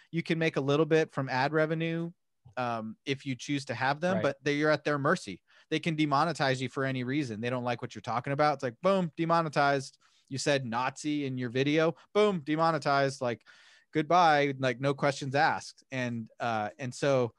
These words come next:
Speaker 2: Right.
Speaker 1: under this model, it's like, if people are viewing your content, like, you, and you can even have your website and just like, Hey, if I go to Chris's website, oh, look, I can donate some bat to him.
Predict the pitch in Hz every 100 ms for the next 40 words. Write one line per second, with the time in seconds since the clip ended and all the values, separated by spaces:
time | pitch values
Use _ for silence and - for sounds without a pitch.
0 | - 107 95 - 156 139 135 202 - 120
1 | 120 139 - 143 139 160 139 139 202 202
2 | 196 139 151 180 165 135 - 139 160 196
3 | 214 - _ _ - 139 135 - 156 214
4 | 180 185 180 196 247 233 160 170 156 143
5 | 123 127 160 135 101 - _ _ _ -
6 | 147 127 143 139 151 127 117 147 233 131
7 | 104 _ _ _ 143 160 156 170 135 _
8 | - 170 180 160 151 190 180 131 123 151
9 | _ _ - 233 214 254 - 135 139 139
10 | 123 123 135 147 - 151 139 202 165 -
11 | 120 110 90